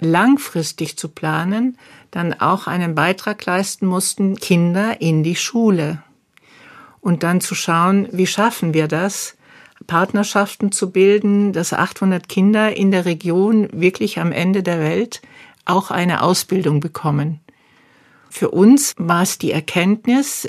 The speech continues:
wenn wir das tun, Kinder in die Schule, dass einfach eine Zufriedenheit der Menschen, die mit dem Projekt zu tun haben, da ist,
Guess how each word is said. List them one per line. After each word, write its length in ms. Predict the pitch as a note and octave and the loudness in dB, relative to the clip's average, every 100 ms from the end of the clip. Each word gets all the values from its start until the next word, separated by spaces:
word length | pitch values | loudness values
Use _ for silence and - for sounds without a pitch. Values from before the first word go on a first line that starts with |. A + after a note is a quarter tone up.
| - | -6
wenn 420 | F#3 E3+ E3+ E3 | -2 0 0 0
wir 240 | E3+ E3 D#3+ | 0 0 0
das 260 | E3 - | -4 -6
tun, 460 | - A#3+ C4 A3 - | -2 2 4 2 0
Kinder 340 | - A3 G#3 | 2 4 4
in 160 | D3 E3+ | 2 -2
die 100 | E3 | -4
Schule, 420 | - G#3 A3+ A3 | -4 -2 0 0
dass 200 | F#3+ - | -2 -2
einfach 360 | D#3 F#3+ F#3 - | 0 0 -2 0
eine 280 | E3+ D#3+ D3+ | 2 2 0
Zufriedenheit 1200 | - - - F#3 G3+ G#3+ A#3 A#3 B3+ D#4 - - - - - - - | -4 -4 2 6 6 6 6 6 4 2 -6 -16 -20 -20 -20 -20 -14
der 200 | - F3 | -4 0
Menschen, 420 | F3 D#3+ G#3+ A3 G3+ | 2 2 0 0 2
die 120 | F#3+ | 2
mit 200 | F3+ F3+ | 2 0
dem 140 | F3 | -4
Projekt 440 | - F3 F3 - - | -2 -2 -4 -6 -8
zu 80 | |
tun 440 | D#3+ - G#3+ A#3+ B3 | -6 -2 2 4 4
haben, 320 | A#3 A#3 A#3 | 2 0 -2
da 240 | A#3 A#3+ | 0 0
ist, 400 | A#3+ A#3+ B3 - | 0 -2 -4 -8